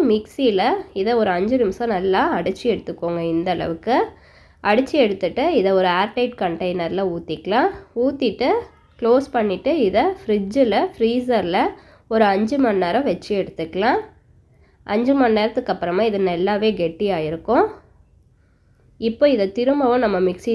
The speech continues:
ஜாரில் ஊற்றிட்டு நல்லா ஒரு அஞ்சு நிமிஷம் அடிச்சு எடுத்துக்கலாம். நல்லா பிஸ்கட்டும் பாலும் நல்லா மிக்ஸ் ஆகணும், அந்த அளவுக்கு அடிச்சு எடுக்கணும். இது மாதிரி நீங்க ஒரு ரெண்டு டைம் செய்யுங்க.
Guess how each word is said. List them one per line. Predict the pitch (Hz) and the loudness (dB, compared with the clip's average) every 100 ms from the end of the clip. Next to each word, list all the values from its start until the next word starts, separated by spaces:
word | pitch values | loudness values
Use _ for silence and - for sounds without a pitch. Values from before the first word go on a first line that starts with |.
| 208 | 0
ஜாரில் | 190 170 175 180 | 0 0 -2 -4
ஊற்றிட்டு | 170 170 160 220 370 440 - _ _ _ _ _ - 208 | -4 -8 -2 0 0 -2 -14 _ _ _ _ _ -4 0
நல்லா | 202 240 277 226 | 2 2 2 2
ஒரு | 185 | 2
அஞ்சு | 175 202 196 | 0 0 -2
நிமிஷம் | 180 180 247 403 - - | -2 -4 -2 -2 -4 -8
அடிச்சு | 175 185 - 202 | -6 -4 -2 -4
எடுத்துக்கலாம். | - 160 160 175 254 427 - - - - - _ 202 | -2 -10 -6 -2 0 0 -6 -20 -20 -20 -20 _ -2
நல்லா | 196 226 269 208 | 0 2 2 0
பிஸ்கட்டும் | 196 - 240 214 285 277 | -4 -2 -4 0 -2 0
பாலும் | 196 196 240 202 | 2 2 0 0
நல்லா | 180 208 214 | 2 2 2
மிக்ஸ் | 185 - 208 | -2 -2 -2
ஆகணும், | 170 170 254 370 185 | -2 -2 0 0 0
அந்த | 208 233 | 0 2
அளவுக்கு | 202 185 233 185 | 2 0 0 -2
அடிச்சு | 170 - 175 | -2 -2 -2
எடுக்கணும். | 165 170 170 233 381 - - - - 214 | -2 -4 -2 0 -2 -8 -20 -20 -4 2
இது | 277 320 | 4 4
மாதிரி | 226 240 247 | 6 4 2
நீங்க | 180 185 294 294 | 0 2 2 2
ஒரு | 196 190 | 2 2
ரெண்டு | 196 202 202 | 2 0 0
டைம் | 202 247 - | 0 -2 -2
செய்யுங்க. | 175 170 | -2 -2